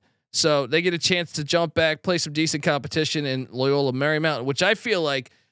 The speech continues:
Loyola Marymount, they won the portal. They went out and added a bunch of guys, but they just haven't gelled together yet. I think it takes time, much like an Eric Musselman team at Arkansas,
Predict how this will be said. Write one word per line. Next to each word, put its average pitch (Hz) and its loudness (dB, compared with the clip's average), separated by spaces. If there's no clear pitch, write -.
Loyola 196 4
Marymount, 185 0
they 185 4
won 226 2
the 175 -2
portal. 151 0
They 131 0
went 185 2
out 175 2
and 151 -6
added 156 0
a 147 -4
bunch 151 -2
of 143 -4
guys, 143 0
but 131 -10
they 147 -4
just 185 0
haven't 180 0
gelled 165 0
together 127 -2
yet. 107 -4
I 110 -6
think 139 -4
it 123 -10
takes 170 0
time, 165 0
much 143 -4
like 156 0
an 143 -4
Eric 147 -4
Musselman 156 -2
team 147 -2
at 135 2
Arkansas, 147 0